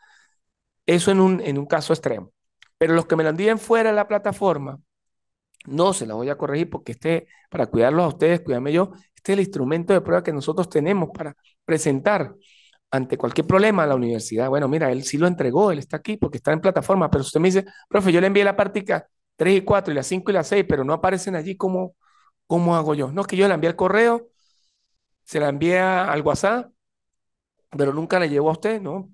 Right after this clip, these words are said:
Pero es que ya, yo aclaré que no me la enviaran allá, que para eso está nuestra aula virtual. Esa es la conexión entre el, los alumnos y el docente.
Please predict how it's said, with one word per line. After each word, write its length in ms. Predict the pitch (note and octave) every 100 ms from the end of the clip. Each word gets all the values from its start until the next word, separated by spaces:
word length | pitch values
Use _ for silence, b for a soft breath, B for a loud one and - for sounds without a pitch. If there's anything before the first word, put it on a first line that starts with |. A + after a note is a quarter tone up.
| _ -
Pero 160 | A2+
es 40 | A#2
que 100 | D3
ya, 180 | D#3 C#3+
yo 120 | C#3
aclaré 360 | D#3+ D#3+ E3
que 100 | E3+
no 100 | E3
me 140 | E3 E3+
la 120 | C#3+
enviaran 400 | B2+ C#3 E3+ F3
allá, 340 | C3+ E3+ F3+ - _ _
que 100 | B2+
para 180 | A#2 A#2+
eso 160 | C3 F3
está 220 | - F#3
nuestra 400 | G3 F#3+ G3 D#3+
aula 300 | - E3 G3
virtual. 500 | G3 E3 - C#3 A2+ _ _ _ _ -
Esa 180 | -
es 40 | F3
la 120 | F#3+
conexión 400 | F3 C#3 - F3
entre 240 | F#3 G3
el, 200 | D3 D3 - b b b _
los 120 | C3+ C#3
alumnos 380 | C#3 F3 G#3
y 60 | G3
el 100 | B2+
docente. 460 | A#2+ - A2 G2+